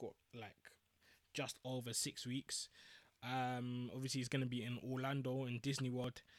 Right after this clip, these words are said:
That's just eliminated home court advantage for all the teams that have been fighting for home court advantage. So, yeah, there's gonna play eight regular season games. Twenty-two teams have been invited.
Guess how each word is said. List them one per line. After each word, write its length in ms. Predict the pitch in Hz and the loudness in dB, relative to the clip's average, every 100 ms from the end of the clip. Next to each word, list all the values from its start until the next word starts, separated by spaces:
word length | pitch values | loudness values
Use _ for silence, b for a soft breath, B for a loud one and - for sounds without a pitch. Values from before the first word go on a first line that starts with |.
| 110 | -6
That's 220 | 123 - | -4 -2
just 220 | 131 113 | -4 -4
eliminated 540 | 113 123 131 131 113 117 | -4 -2 0 0 -2 -2
home 260 | 139 131 | 0 0
court 240 | - 127 107 | 0 -4 -4
advantage 560 | 117 135 135 127 127 | -2 -2 -2 -4 -4
for 380 | - 120 117 113 120 | -6 -4 -2 -4 -2
all 100 | 127 | -2
the 100 | 113 | -2
teams 320 | - 123 117 | -2 -2 -2
that 80 | 110 | -4
have 120 | 110 | -2
been 200 | 117 107 | -4 -2
fighting 360 | - 151 113 | 8 8 8
for 180 | 117 120 | 0 -2
home 200 | 120 123 | -2 -2
court 200 | - 98 | -2 -4
advantage. 560 | 104 113 113 - 117 - B B B B B B - | -2 -4 -2 -2 -4 -6 B B B B B B -8
So, 240 | - 120 | -2 2
yeah, 220 | 127 127 | 4 2
there's 200 | 120 117 | 2 -4
gonna 240 | 113 135 131 | 0 2 2
play 280 | 135 123 - | 0 -2 0
eight 200 | 139 165 127 | 4 4 4
regular 380 | 143 139 139 135 | -2 2 2 2
season 360 | 151 131 135 123 | 2 2 2 4
games. 380 | 135 135 135 | 4 6 2
Twenty-two 440 | - 147 151 143 156 | 2 4 4 4 2
teams 260 | 147 147 | 4 2
have 120 | 135 123 | 2 0
been 120 | 131 | 0
invited. 600 | 127 123 135 120 127 | 0 2 2 2 -2